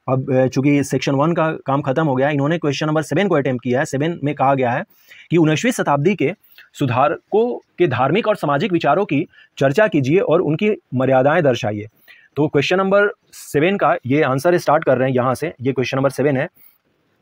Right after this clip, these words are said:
उन्नीसवीं शताब्दी के धार्मिक और सामाजिक सुधारकों के, अ, सुधारकों ने विभिन्न विचारों के माध्यम से तत्कालीन धर्म तथा समाज में व्याप्त कुरीतियों को दूर करने का प्रयत्न किया। इनमें सबसे प्रमुख राजा राम मोहन रॉय, जिन्होंने उन्नीसवीं शताब्दी के सामाजिक धार्मिक सुधारों का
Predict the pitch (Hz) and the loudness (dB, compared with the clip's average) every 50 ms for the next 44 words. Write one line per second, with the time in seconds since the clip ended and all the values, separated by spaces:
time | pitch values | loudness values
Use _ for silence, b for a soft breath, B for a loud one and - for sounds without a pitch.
0 | _ _ _ - 135 135 139 - 226 247 - 202 180 156 139 147 175 214 226 190 | _ _ _ -4 -2 -2 -2 0 -2 -2 -2 0 0 2 2 2 0 0 0 0
1 | 143 127 131 160 208 208 214 180 180 - 135 127 127 131 196 180 - 160 127 123 | 2 2 2 2 0 0 0 0 0 0 -2 -2 0 0 0 -2 -2 -4 0 2
2 | 127 131 139 170 175 139 160 B B B B B B B B _ - - 143 139 | 2 2 2 0 0 -2 -2 B B B B B B B B _ -4 -2 0 0
3 | 147 - _ - - 147 165 - - - - - - - - - 196 135 135 131 | -2 -4 _ -4 -2 -2 -2 -2 -4 -14 -20 -20 -20 -16 -6 -2 0 2 2 2
4 | 139 202 208 220 208 156 139 143 208 226 196 180 - 147 139 160 202 202 214 196 | 2 0 0 0 2 2 2 2 2 0 0 0 2 2 2 2 2 0 0 2
5 | 147 131 131 127 170 180 165 - 120 107 - 131 - - 127 135 170 214 175 156 | 2 2 2 2 0 -2 -2 -2 -6 -2 -2 -2 0 2 2 2 4 2 2 2
6 | 165 208 190 - - - 165 - 151 139 143 165 175 - - - _ - 127 135 | 2 2 2 0 0 0 0 -2 0 0 0 0 0 -4 -10 -20 _ -6 -2 0
7 | 160 147 123 123 127 165 - - - 139 135 131 151 156 185 185 180 160 120 135 | 0 2 4 4 4 4 2 0 0 0 0 0 0 0 0 0 0 0 0 2
8 | 180 - - 135 127 147 180 180 180 170 - 127 147 165 151 131 120 117 110 107 | 0 0 2 -2 -2 -2 0 -2 -2 -2 0 -2 -2 0 -2 -4 -6 -4 -4 -4
9 | 101 - _ B B B B B B B B B _ - 135 139 170 226 240 - | -4 -6 _ B B B B B B B B B _ -4 -2 0 0 0 -2 0
10 | 160 143 - - 233 240 - 165 151 185 175 147 127 131 151 165 165 160 156 147 | -2 -4 -2 -2 -2 0 0 0 0 0 0 0 0 2 2 2 2 2 0 0
11 | 160 165 151 151 160 175 - b b b b b b 101 139 139 147 160 175 180 | 0 0 0 0 -2 -2 -6 b b b b b b -4 -2 0 0 0 0 0
12 | 151 139 143 131 - 220 214 - 151 147 135 135 151 185 185 180 - - 131 131 | 0 0 0 0 -2 -4 -4 -4 0 0 0 2 0 0 -2 -2 -4 -2 -2 -2
13 | 135 180 165 143 131 - 170 175 - 139 127 123 131 151 170 165 170 | -2 -2 -2 0 -2 0 -2 -2 -4 -4 0 0 2 2 2 2 0